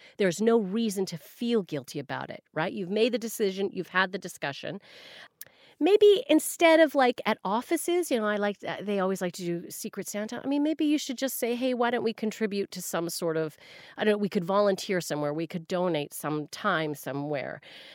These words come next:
Children, if you're like, "Oh, it won't be the same if, if we don't give the kids gifts," well, maybe, maybe the,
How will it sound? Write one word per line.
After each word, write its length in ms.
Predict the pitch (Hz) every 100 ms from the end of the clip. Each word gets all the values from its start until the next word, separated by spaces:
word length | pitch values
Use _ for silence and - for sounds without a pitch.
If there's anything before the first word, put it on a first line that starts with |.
| -
Children, 460 | - 339 330 359 330
if 140 | 277
you're 120 | 247
like, 240 | 233 214 226
"Oh, 200 | 262 254
it 80 | 247
won't 160 | 226 226
be 100 | 233
the 80 |
same 400 | 214 - 226 226
if, 160 | 208 -
if 200 | - 196
we 60 | 214
don't 220 | 208 214
give 180 | 220 196
the 80 | 196
kids 300 | - 208 -
gifts," 300 | 226 208 -
well, 140 | 330
maybe, 340 | 339 381 349
maybe 400 | 320 339 320 330
the, 240 | 320 302